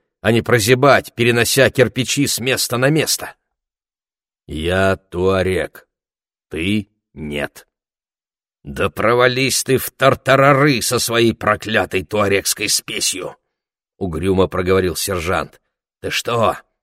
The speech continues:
считаешь себя лучше других, потому что с детства умеешь переносить жару и жажду? Мне вот пришлось переносить этих сукиных детей!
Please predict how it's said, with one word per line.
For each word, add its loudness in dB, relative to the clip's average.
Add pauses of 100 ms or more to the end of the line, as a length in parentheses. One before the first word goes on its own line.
(300)
считаешь 0
себя 0
лучше -2
других, -6 (200)
потому 2
что 0
с -2
детства 0
умеешь 0 (160)
переносить 2
жару 4
и 4
жажду? -2 (960)
Мне 2
вот 4
пришлось 4
переносить 4
этих 2
сукиных 2
детей! 0